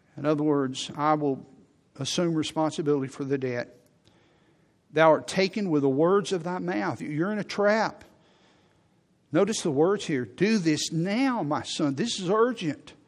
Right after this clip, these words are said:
The Bible says, "Do this immediately." Now, this is about, uh, co-signing, but in, in the,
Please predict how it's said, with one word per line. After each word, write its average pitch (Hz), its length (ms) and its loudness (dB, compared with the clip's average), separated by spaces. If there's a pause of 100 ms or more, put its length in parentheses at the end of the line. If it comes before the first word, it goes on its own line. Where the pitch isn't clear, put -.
(920)
The - 140 -4
Bible 185 180 4
says, 156 240 -2
"Do 208 440 0
this 214 220 0
immediately." 135 760 -4 (260)
Now, 156 120 0
this 202 240 -4
is 202 100 0
about, 160 580 2 (640)
uh, 143 320 -2 (720)
co-signing, 131 640 0
but 151 140 0
in, 175 240 -2
in 165 160 0
the, 143 160 -6